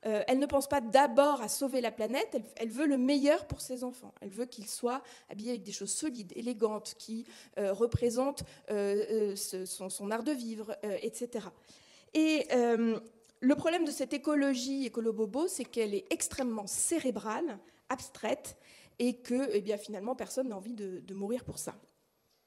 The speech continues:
Alors, je, je, j'insiste sur cette dimension de, de, d'attachement, de hiérarchisation des valeurs et de sentiment d'appartenance parce qu'il est, euh,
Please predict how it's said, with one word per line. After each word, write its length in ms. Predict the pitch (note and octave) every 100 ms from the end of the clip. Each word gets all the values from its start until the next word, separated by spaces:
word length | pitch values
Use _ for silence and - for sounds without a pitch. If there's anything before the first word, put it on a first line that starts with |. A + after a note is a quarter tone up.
| _ - - - - -
Alors, 300 | C#4+ C#4 - -
je, 1000 | A3+ C#4 D#4+ D#4 D4 C#4 B3+ B3 A3+ G#3 - - - - - _ -
je, 560 | A3+ C#4 C4 B3+ A#3+
j'insiste 400 | A#3 D4 D4 A#4
sur 120 | F4+
cette 240 | - C4+ A#3+
dimension 420 | C#4+ C#4+ C4 F4+
de, 460 | B3+ A#3+ A#3 A3 A3+ - - -
de, 260 | F#3+ A3
d'attachement, 720 | G#3+ C4+ D4 C#4+ C#4 - D#4+ D#4+
de 100 | B3
hiérarchisation 800 | B3 C4+ C#4 - C4 B3+ C4+
des 140 | C4 B3
valeurs 420 | A#3+ B3 C4 C4 A#3
et 160 | G#3
de 240 | F#3 G3+ G3+
sentiment 460 | - B3+ - C4
d'appartenance 580 | B3+ A#3+ A#3 - B3 D#4
parce 220 | - -
qu'il 240 | - B3 B3
est, 140 | D4+ - - - -
euh, 180 | G#3+ G3+